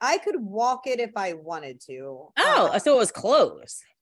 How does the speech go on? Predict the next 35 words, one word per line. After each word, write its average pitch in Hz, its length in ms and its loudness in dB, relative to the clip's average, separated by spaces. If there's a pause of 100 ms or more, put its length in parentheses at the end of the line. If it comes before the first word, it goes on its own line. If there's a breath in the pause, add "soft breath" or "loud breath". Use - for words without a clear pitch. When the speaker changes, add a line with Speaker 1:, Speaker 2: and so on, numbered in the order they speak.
(460)
Speaker 1:
It 311 120 -4
wasn't 453 320 -2
close. 165 500 -6
I 294 160 0
could 392 260 -2
walk 240 280 0
it, 190 80 -8
but 233 80 -6
I 220 80 -2
would 233 120 -4
have 262 80 -6
had 254 120 -2
to 240 60 -10
cross 233 280 -6
some 202 140 -10
train 220 340 -8
tracks, 202 480 -8
some 180 140 -14
hills, 185 560 -6
Speaker 2:
Oh. 165 360 -4 (360)
Speaker 1:
stuff 233 180 -4
like 226 200 -4
that. 208 360 -2 (240)
Speaker 2:
Because 294 300 2
Speaker 1:
Um, - 100 -12
Speaker 2:
mine 285 320 2
was 508 160 4
a 311 80 0
twenty-five 254 680 0
minute 208 220 -8
car 190 340 2
ride, 65 400 -10 (480)
maybe 220 320 -4
thirty 202 380 -2
minutes. 90 720 -14